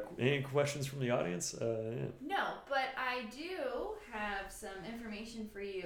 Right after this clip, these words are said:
Speaker 2: about the floss pick.
Speaker 1: Ooh, all right.
Speaker 2: So, speaking of in the jails,
Speaker 1: Is it
Speaker 2: um,
Speaker 1: two thousand six?
Speaker 2: it's actually eighteen eighty-eight. B T Mason wrapped a fibrous material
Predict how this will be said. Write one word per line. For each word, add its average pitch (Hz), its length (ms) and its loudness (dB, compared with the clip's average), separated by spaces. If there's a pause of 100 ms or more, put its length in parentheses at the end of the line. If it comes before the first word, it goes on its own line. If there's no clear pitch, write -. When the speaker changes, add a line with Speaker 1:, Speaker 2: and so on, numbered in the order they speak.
(100)
Speaker 2:
about - 220 -4
the - 80 -12
floss - 400 -2
pick. - 360 -10 (300)
Speaker 1:
Ooh, 202 360 4 (180)
all 147 120 6
right. 135 120 4
Speaker 2:
So, 214 340 4
speaking 226 340 -6
of 185 160 -8
in 190 140 -6
the 170 80 -6
jails, 156 420 0 (120)
Speaker 1:
Is 98 140 -4
it 92 120 -2
Speaker 2:
um, 101 80 4
Speaker 1:
two 101 60 4
thousand 101 180 4
six? 135 240 0 (440)
Speaker 2:
it's 349 280 0
actually 170 840 -2 (720)
eighteen 311 480 -2
eighty-eight. 220 720 2
B 240 220 -4
T 262 280 -6
Mason 208 460 -4
wrapped 165 260 -2
a 170 60 -4
fibrous 302 560 -4
material 302 440 -2